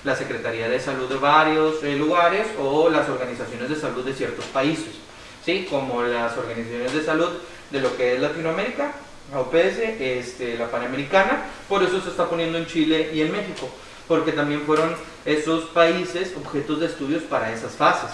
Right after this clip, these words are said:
¿sí? Fueron más de cincuenta mil personas aquí en lo que es Latinoamérica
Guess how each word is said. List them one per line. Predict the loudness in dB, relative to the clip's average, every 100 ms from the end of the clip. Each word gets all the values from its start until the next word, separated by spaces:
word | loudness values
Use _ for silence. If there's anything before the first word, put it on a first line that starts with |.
| -8 -2
¿sí? | -2 -2 -12 -18 -20 -4
Fueron | 0 2 2
más | 2
de | 2
cincuenta | -2 -2 -2 -2
mil | -4 -4
personas | -4 -2 0 -2 -2 -6
aquí | -8 -6
en | -2
lo | -2 -2
que | -4 -4
es | -6 -2
Latinoamérica | 0 2 2 2 0 0 -2